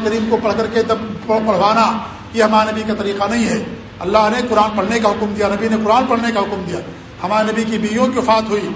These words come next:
آپ کی بیٹیوں کی وفات ہوئی، بیٹوں کی وفات ہوئی، ساری بیٹیوں کی وفات ہو گئی حضرت فاطمہ کو چھوڑ کر کے۔ کیا آپ نے کسی پر قرآن پڑھوایا ان کی وفات کے بعد؟ قرآن تو اللہ نے اپنے نبی پر نازل کیا۔ آپ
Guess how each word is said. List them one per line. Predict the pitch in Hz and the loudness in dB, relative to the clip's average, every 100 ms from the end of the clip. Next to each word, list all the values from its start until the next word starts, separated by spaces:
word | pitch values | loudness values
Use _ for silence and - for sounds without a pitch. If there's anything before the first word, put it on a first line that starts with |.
| - - | -10 -4
آپ | 190 220 220 | 2 2 2
کی | 220 | 0
بیٹیوں | 214 214 262 269 | 0 2 2 2
کی | 262 | 4
وفات | 226 226 220 | 2 2 0
ہوئی، | 226 | 0
بیٹوں | 208 214 277 | 0 2 0
کی | 277 | 0
وفات | 262 233 233 | 2 2 2
ہوئی، | 208 220 220 - | 0 -2 -4 -6
ساری | - 226 285 294 | 2 2 4 0
بیٹیوں | 269 269 269 | -2 0 0
کی | 269 | 0
وفات | 254 240 240 | 2 2 2
ہو | 233 | -4
گئی | 240 226 | -2 -4
حضرت | 214 214 | -2 -2
فاطمہ | 208 214 208 | -2 -2 -6
کو | 208 | -6
چھوڑ | 196 190 | -8 -8
کر | 185 - | -8 -10
کے۔ | - - - - - | -12 -14 -18 -20 -4
کیا | 208 | 2
آپ | 202 208 | 4 4
نے | 226 220 | 0 -4
کسی | 220 226 | -4 -4
پر | 226 220 | -4 -2
قرآن | 202 220 | -2 -2
پڑھوایا | 196 185 233 - - - - - | 0 0 0 -2 -8 -14 -16 -16
ان | 214 214 | -12 -4
کی | 233 | 0
وفات | 208 208 220 | 2 2 2
کے | 220 | 2
بعد؟ | 226 240 - - - | 2 2 -4 -10 -6
قرآن | 208 214 214 | 2 2 4
تو | 208 | 2
اللہ | 214 | 2
نے | 226 | 2
اپنے | 226 214 | 2 0
نبی | 214 269 | 0 0
پر | 247 | 2
نازل | 226 233 233 | 2 0 -2
کیا۔ | 208 240 - - - - | -2 -2 -4 -12 -10 0
آپ | 202 | 0